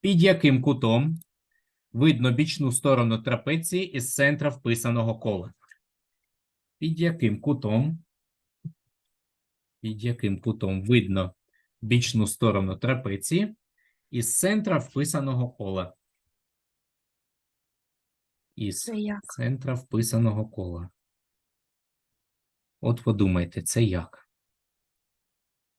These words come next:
Speaker 2: Не, ну, есть предположение, но они наверняка неправильные.
Speaker 1: Е, ну, давай спробуємо.
Speaker 2: сорок п'ять.
Speaker 1: Чому?
Speaker 2: Ну, тому що дев'яносто — це прямокутна трапеція, а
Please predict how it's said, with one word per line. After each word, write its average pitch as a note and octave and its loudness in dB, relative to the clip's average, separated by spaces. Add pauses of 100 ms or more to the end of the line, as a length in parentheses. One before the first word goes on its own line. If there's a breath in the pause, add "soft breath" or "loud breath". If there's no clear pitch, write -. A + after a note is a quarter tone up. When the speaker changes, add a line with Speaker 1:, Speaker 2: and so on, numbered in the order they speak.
(720)
Speaker 2:
Не, G#3+ 4
ну, F#3+ 0
есть A3+ -6
предположение, F#3 0
но F3+ -4
они F#3 -4
наверняка F#3 -4
неправильные. F3+ -2 (1080)
Speaker 1:
Е, G#2+ 4
ну, A2 8
давай A2 8
спробуємо. A2+ 4 (1300)
Speaker 2:
сорок F#3 -2
п'ять. G3+ -4 (520)
Speaker 1:
Чому? F#2 -4 (1500)
Speaker 2:
Ну, G#3 2
тому G#3 2
що G#3 0
дев'яносто — G3 -2
це G3 0
прямокутна F#3 -2
трапеція, F3+ -8
а E3 -8